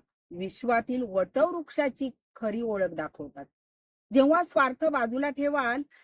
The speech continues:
तेव्हाच माणुसकीचा वटवृक्ष बहरेल. त्याच्या सावलीत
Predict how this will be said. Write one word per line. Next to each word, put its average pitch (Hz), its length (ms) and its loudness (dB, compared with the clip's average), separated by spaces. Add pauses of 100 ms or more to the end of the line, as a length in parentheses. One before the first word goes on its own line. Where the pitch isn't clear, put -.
(260)
तेव्हाच 285 440 4
माणुसकीचा 269 720 -2
वटवृक्ष 226 640 -6
बहरेल. 165 460 -2 (520)
त्याच्या 269 320 4
सावलीत 302 380 2